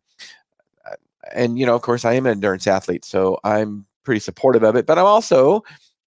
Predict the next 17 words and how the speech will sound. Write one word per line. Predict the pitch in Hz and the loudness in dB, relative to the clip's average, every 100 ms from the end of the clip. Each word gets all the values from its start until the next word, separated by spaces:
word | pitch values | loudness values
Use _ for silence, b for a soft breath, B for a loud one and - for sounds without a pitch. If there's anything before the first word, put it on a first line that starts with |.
| - | -2
a | |
weightlifter, | 170 233 147 - 95 78 | 0 2 0 0 -6 -10
so | - 120 | -2 0
I'm | 120 | 0
supportive | 131 - 160 131 | -2 -2 -2 -2
of | 120 | -2
that | 143 - | -2 -2
also. | 120 160 151 98 87 | -2 -2 -4 -8 -10
But | 87 - | -10 -6
I | |
wanna | 156 220 | -4 -4
be | 208 | -6
able | 175 | -6
to | - | -6
argue | 170 170 | -8 -6
both | 131 123 | -6 -6
sides. | - 123 120 50 - - | -6 -6 -6 -10 -18 -20